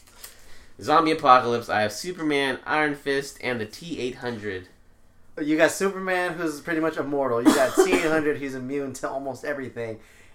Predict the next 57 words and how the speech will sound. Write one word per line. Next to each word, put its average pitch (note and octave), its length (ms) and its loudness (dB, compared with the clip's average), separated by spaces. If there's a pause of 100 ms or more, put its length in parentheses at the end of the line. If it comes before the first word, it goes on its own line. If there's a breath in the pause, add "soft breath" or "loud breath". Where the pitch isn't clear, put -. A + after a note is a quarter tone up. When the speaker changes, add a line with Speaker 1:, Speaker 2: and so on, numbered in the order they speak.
Speaker 2:
And C3 80 -4
you D#3 80 4
have D3+ 140 2
Iron C#3+ 240 0
Fist, C3+ 220 -8
who C3 60 -10
can C3 80 -12
just A2 220 -8
beat C#3+ 200 -4
the A#2+ 80 -6
shit B2+ 260 -2
out A#2+ 60 0
of A2+ 100 -4
everyone. G#2+ 580 -8
So. E3+ 140 -2
Speaker 3:
Okay, F#3+ 160 4
well, F#3 560 2
first G3+ 300 -6
of F#3+ 80 -4
all, G3 100 0
your F#3 260 0
fucking F#3 460 -4
two G3 220 0
members G3 280 2
of F3 60 0
your E3 80 2
teams F3+ 300 -2
are D3+ 80 2
already D3+ 240 2
conflicting. D3 600 -2
The G#2+ 80 -4
T D3+ 240 -4
eight D#3+ 100 0
hundred D3 500 -2 (320 loud breath)
is B2 160 0
gonna C3+ 220 4
wanna B2 240 4
kill D#3 260 0
everybody, A2+ 640 0
and A2+ 160 -2
Superman's C3 560 -2
a A#2 60 -6
bitch. C3 240 -2
He's B2 140 -10
not A#2+ 140 0
gonna B2 140 -2
wanna A#2 140 -2
kill A#2 240 0
anybody. G#2+ 460 -2
He's G#2 140 -10
gonna A2+ 160 -2
stop B2 440 2
the B2+ 100 -6
T A#2 220 -2
eight G#2+ 80 0
hundred. G#2+ 320 -4
So A#2 320 2